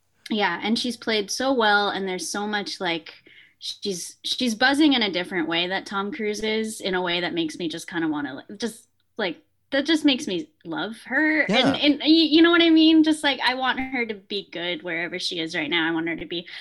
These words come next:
Speaker 1: healthy and loved <laughs> and taken care of.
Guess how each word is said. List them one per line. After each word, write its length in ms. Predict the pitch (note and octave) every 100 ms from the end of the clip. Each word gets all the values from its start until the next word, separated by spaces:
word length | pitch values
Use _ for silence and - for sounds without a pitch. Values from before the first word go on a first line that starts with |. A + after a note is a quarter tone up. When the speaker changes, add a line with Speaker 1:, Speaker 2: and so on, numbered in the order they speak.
| -
Speaker 1:
healthy 460 | - C#4 C#4 B3+ A3
and 160 | G3 F3+
loved 380 | F3 E3 E3 D#4
<laughs> 0 |
and 220 | D4+ D4+ - - - -
taken 320 | D#4 E4 C#4+
care 380 | - F#3+ F#3+
of. 100 | F#3+